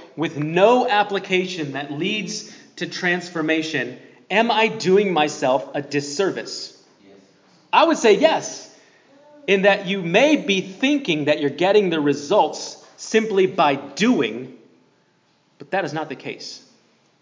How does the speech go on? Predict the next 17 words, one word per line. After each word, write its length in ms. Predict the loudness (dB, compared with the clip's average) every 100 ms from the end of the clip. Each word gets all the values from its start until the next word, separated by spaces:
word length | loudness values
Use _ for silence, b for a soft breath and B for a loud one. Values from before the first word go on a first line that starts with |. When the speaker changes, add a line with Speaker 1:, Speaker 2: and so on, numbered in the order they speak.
| _ _ _ _ _
Speaker 1:
I 120 | -2
can 220 | -2 -4 -2
read 260 | -4 -2
this 360 | -2 -2 -4 -2
all 220 | 2 4
day 140 | 4 2
long 500 | 4 2 2 -2 -12 -10
and 120 | -4
have, 440 | -4 -4 -10 -12 -12 -14
have 180 | -10 -8
no 340 | -4 2 4 4
impact 460 | 2 0 -4 -4
on 140 | -8 -10
me 100 | -10
'cause 140 | -8
I'm 140 | -6
just 180 | -6 -10